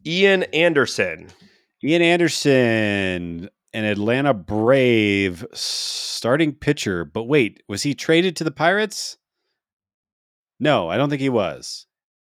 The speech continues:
Speaker 2: I'm thinking of Bryce something, Bryce Elder. Yeah, he's a, he's starting pitcher, Atlanta Braves.
Speaker 1: Yes, he is.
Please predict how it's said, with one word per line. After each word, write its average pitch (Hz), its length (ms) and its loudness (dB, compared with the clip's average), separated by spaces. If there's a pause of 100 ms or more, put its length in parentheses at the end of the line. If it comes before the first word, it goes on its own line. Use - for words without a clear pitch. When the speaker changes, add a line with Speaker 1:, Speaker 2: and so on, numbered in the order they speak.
(280)
Speaker 2:
I'm 104 100 -6
thinking 120 240 0
of 101 120 -2
Bryce - 600 -2 (1400)
something, 82 540 -8
Bryce 95 280 -6
Elder. 76 300 -8
Yeah, 107 280 0
he's 123 180 0
a, 123 140 6
he's 120 200 -2
starting 143 240 2
pitcher, 135 380 -2
Atlanta 107 420 -2
Braves. 73 540 -8 (1600)
Speaker 1:
Yes, 120 400 -4
he 110 180 -6
is. 82 300 -10